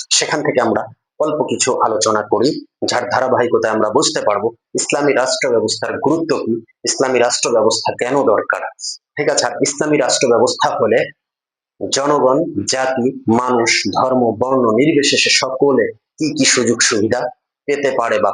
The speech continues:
পায় ইসলামী রাষ্ট্র ব্য-, ব্যবস্থা থেকে। মদিনার দশ বছর যখন আল্লাহ রাসূল ইসলামী রাষ্ট্র ব্যবস্থা কায়েম করেছিলেন, মদিনা সনদ প্রণয়ন হয়েছিল, যখন সংবিধান ছিল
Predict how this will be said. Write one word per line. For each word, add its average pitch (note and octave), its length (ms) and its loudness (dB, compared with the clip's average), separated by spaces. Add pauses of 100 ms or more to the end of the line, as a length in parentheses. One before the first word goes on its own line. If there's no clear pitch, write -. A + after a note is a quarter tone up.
(120)
পায় A2 180 0
ইসলামী A2+ 500 -2
রাষ্ট্র A2 280 2
ব্য-, G#2+ 280 0
ব্যবস্থা A2 400 0
থেকে। - 300 -2 (320)
মদিনার C#3 400 0
দশ A#2+ 240 2
বছর A#2+ 240 2
যখন A2 400 0 (200)
আল্লাহ B2 260 2
রাসূল A2+ 280 2
ইসলামী B2+ 460 0
রাষ্ট্র A2+ 320 2
ব্যবস্থা A#2 600 2 (260)
কায়েম C#3 320 -2
করেছিলেন, A2+ 480 0 (320)
মদিনা C3 340 2
সনদ A#2 320 0 (100)
প্রণয়ন B2 460 0
হয়েছিল, A2+ 380 2 (300)
যখন C3+ 420 0
সংবিধান A#2 540 0
ছিল A2 300 2